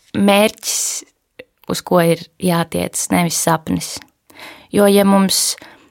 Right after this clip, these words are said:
ja mēs piepildīsim savus sapņus, tad kas būs tas augstākais? Man liekas, ka sapnis ir tas augstākais, kas,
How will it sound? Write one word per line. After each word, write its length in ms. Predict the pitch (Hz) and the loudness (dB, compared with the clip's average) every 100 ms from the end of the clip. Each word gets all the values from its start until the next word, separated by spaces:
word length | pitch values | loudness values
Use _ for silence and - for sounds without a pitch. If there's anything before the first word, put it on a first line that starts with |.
| _ 190 | _ 0
ja 100 | 202 | 4
mēs 180 | 196 - | 4 2
piepildīsim 540 | 233 247 202 185 196 | 2 2 2 0 0
savus 240 | 190 180 - | 2 2 2
sapņus, 540 | 202 233 - 277 285 - - - | 2 2 4 4 4 -4 -10 -4
tad 300 | 208 190 - _ | -4 -4 -12 _
kas 160 | 220 202 | 0 0
būs 320 | 185 196 190 | -2 -2 0
tas 220 | 185 180 - - - | 0 0 -2 -4 0
augstākais? 720 | 208 202 - 160 156 160 160 | 0 2 0 -2 0 -4 -2
Man 160 | 190 196 | 0 0
liekas, 160 | 196 | -2
ka 120 | - 190 | -4 0
sapnis 520 | 202 233 - 202 - | 2 2 2 0 0
ir 140 | 185 | -4
tas 140 | 185 - | -4 0
augstākais, 880 | 214 214 - 170 - 165 165 - - | 0 0 -2 -2 0 -2 -4 -8 -6
kas, 300 | 180 180 | -4 -4